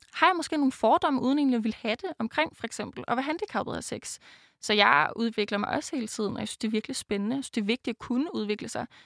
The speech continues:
synes, det er rigtig vigtigt at kunne anerkende, at man har taget fejl. Øh, og, og lige pludselig indse, at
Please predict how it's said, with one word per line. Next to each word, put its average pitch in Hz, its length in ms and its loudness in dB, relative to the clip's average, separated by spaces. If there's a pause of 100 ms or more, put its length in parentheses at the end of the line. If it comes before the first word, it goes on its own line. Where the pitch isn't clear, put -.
synes, - 140 -12
det - 80 -4
er 208 60 4
rigtig 214 220 0
vigtigt 226 260 0
at 233 60 -2
kunne 208 360 0
anerkende, 226 440 0
at - 40 -2
man 208 100 0
har 208 60 0
taget 202 180 -6
fejl. - 340 2 (580)
Øh, 202 340 0
og, 196 180 4
og 202 160 0
lige 214 120 2
pludselig 220 260 -4
indse, 214 280 -2
at 202 80 -2